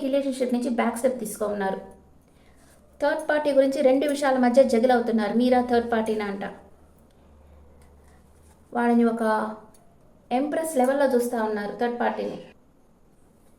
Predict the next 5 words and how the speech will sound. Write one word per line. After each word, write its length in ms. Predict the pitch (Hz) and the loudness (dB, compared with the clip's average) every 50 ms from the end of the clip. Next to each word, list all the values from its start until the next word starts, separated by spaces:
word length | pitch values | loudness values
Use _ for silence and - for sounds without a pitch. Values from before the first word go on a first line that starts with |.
| _ _ _ _ _ _ - _ _ _ _ _ _ _ _ _ _ _ _ _ _ _ _ _ _ _ _ _ _ - _ _ _ _ _ _ 247 | _ _ _ _ _ _ -20 _ _ _ _ _ _ _ _ _ _ _ _ _ _ _ _ _ _ _ _ _ _ -20 _ _ _ _ _ _ 0
వాళ్ళ 180 | 233 226 226 220 | 0 2 0 2
ఫ్రెండ్స్తో 400 | 233 240 247 254 247 - - 277 262 254 - - - - - - - - _ _ - _ _ - - _ _ _ _ - | 2 0 0 0 -2 0 2 4 4 4 2 0 -4 -10 -18 -20 -20 -20 _ _ -20 _ _ -20 -20 _ _ _ _ -2
చర్చిస్తున్నారు 680 | 262 247 254 - 311 311 - - 247 233 226 220 226 - - | -2 0 0 -2 -4 -2 0 2 2 2 2 0 0 0 0
ఫ్యూచర్ 280 | 254 247 254 262 254 - | 2 2 2 2 2 2
ప్లాన్స్ 260 | 240 220 233 226 - | 0 0 0 -2 0